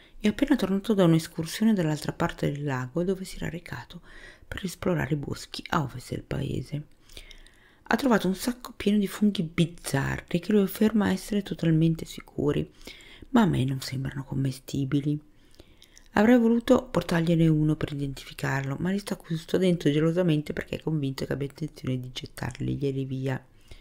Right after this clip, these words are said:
Tornerò domani. Messaggio, prendi. Signor Dun, funghi. Boschi a ovest di Andermer, dall'altra parte del lago.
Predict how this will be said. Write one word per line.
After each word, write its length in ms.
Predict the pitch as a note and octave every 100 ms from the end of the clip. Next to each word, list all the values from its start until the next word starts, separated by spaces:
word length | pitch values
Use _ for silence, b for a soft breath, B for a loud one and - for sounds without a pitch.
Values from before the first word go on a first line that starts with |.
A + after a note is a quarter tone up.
| b b b b -
Tornerò 520 | G3+ F#3+ G3+ G3+ C#3
domani. 640 | - C#3 A#2+ C3 B2+ C3+ -
Messaggio, 840 | - F#3 - - - - - - - -
prendi. 680 | - - - D3 - - - - - - - - b b b b b b b
Signor 580 | - - G3 G#3 G#3+ G#3 -
Dun, 460 | - C#3 C3+ C3 C3+ -
funghi. 840 | - - E3 D3 C#3 C#3 - D3 C#3+ - - - - B B B B B B B
Boschi 640 | - F3+ A#3+ - - - -
a 180 | - E3+
ovest 420 | E3 F3+ F#3+ - -
di 200 | E3 E3
Andermer, 800 | C3+ C3+ C3+ C3+ C#3 C3+ C#3 -
dall'altra 460 | D#3 E3 E3+ -
parte 380 | F#3 F3 - -
del 260 | F#3+ F3+ E3+
lago. 560 | D#3+ D3 C#3+ - D3+